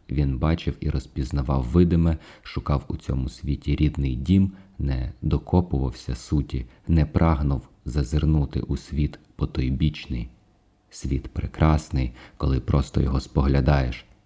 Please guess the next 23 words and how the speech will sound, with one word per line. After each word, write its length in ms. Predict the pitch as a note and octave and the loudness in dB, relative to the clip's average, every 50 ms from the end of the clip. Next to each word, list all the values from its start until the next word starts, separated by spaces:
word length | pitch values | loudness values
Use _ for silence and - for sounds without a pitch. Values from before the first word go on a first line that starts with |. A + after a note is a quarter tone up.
| _ _ - | _ _ 0
нічого 400 | G2 G2+ - - A#2 E2+ D#2 D2 | 0 2 2 2 2 2 2 0
в 100 | C#2+ D2 | 2 2
ньому 300 | D2+ D#2+ D#2 C#2+ C#2 C#2 | 2 4 4 2 2 0
не 140 | C2+ C2+ | -2 -2
шукаючи, 760 | - - C#2+ - - - C2+ B1+ A#1+ A#1+ A#1 - - - - - _ _ _ _ _ _ _ | -4 -6 -8 -6 -2 -2 -2 0 -2 -2 -6 -8 -10 -12 -12 -12 _ _ _ _ _ _ _
просто 400 | - - C#2 C2+ - - - - | -2 -2 -2 -2 -4 -6 -8 -6
так, 380 | - - D2+ C2 - - - - _ _ _ _ _ _ _ _ _ _ - | -2 0 0 0 -2 -4 -10 -20 _ _ _ _ _ _ _ _ _ _ -6
як 220 | C#2+ C2 - - | -4 -4 -2 -2
його 180 | - C2+ C2 B1+ | -2 -2 -2 -4
споглядають 840 | - - - - C2 C2 B1+ C2 A#1 C#2+ C2+ B1+ A#1+ A#1 - - - _ _ _ _ - | -4 -4 -4 -2 0 0 0 0 2 2 2 0 0 -4 -6 -12 -18 _ _ _ _ -6
діти. 420 | - - D2 - - - - - - _ _ _ _ _ _ _ _ _ _ - | -2 0 0 0 -2 -4 -10 -12 -12 _ _ _ _ _ _ _ _ _ _ 2
Прекрасний 600 | F3 A#2+ E2 - F#2+ F#2+ G2+ - - - D#2 D2 | 4 4 6 6 4 4 4 2 0 0 2 2
місяць 420 | D2 D2+ D2 - D2 C#2+ - - - | 2 2 2 0 -4 -6 -6 -4 -2
і 80 | E2+ | -2
зорі, 480 | D2+ C#2 C#2+ D2+ C#2+ C#2 C2+ C2+ C#2 C#2+ - _ _ _ _ _ _ _ _ _ _ _ _ - | 0 0 2 2 2 2 0 -2 -6 -8 -10 _ _ _ _ _ _ _ _ _ _ _ _ -6
прекрасний 800 | - D2+ C#2+ - - D#2 D2+ D2 - - - D2 C2+ - - - - - | -4 -4 -2 0 2 2 2 2 0 -2 -2 -2 -2 -2 -4 -10 -10 -6
ручай 600 | - C#2+ C2+ - - - - D#2+ D#2+ D#2 - - | -4 -4 -4 -4 -4 0 2 2 4 2 2 0
і 100 | - - | -4 -4
берег, 560 | C2 B1 - D2 C#2+ C#2 C#2 C2+ C2+ - - - _ _ _ _ _ _ | -4 -2 0 0 0 0 0 -2 -6 -8 -12 -18 _ _ _ _ _ _
гори 420 | - D2+ D2 E2 F2+ G2 F#2 C2+ - | -2 2 4 6 6 6 4 2 0
і 120 | - D#2 C#2 | 0 0 0
ліс, 400 | C#2 D2 D2 C#2 C2 - - - _ _ _ _ _ _ _ | 2 2 0 0 -2 -4 -10 -20 _ _ _ _ _ _ _
коза 500 | - D2+ C2+ C2 D#2 E2+ F#2+ F#2+ - | -4 -2 0 2 4 4 4 4 2